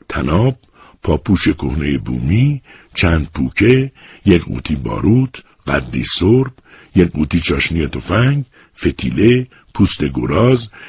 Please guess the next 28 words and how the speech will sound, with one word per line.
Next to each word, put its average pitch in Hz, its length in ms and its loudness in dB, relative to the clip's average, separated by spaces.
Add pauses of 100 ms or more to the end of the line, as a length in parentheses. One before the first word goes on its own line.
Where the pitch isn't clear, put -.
(120)
یک 92 180 4
بستهٔ 87 480 0
بیقواره 71 600 -4
از 80 220 -2
برگ‌های 71 540 -4
توتون - 320 -6
و 67 80 -6
تنباکو، 65 640 0 (360)
یک 90 140 4
قوطی 73 380 0
حلبی 65 440 -4
کوچک، 110 460 -2 (360)
یک 80 200 2
درفش، 98 580 -2 (220)
یک 85 180 0
تبر - 340 0
کوچک، 143 440 0 (320)
چند 76 320 0
کبریت، - 480 2 (320)
سنگ 65 340 -2
چخماق، 90 560 -2 (300)
یک 85 240 2
لیوان، 85 540 2 (240)
یک 82 200 0
کارد 67 280 -4
بزرگ، 64 520 4 (340)
دو 85 120 2
سوزن، 117 640 -2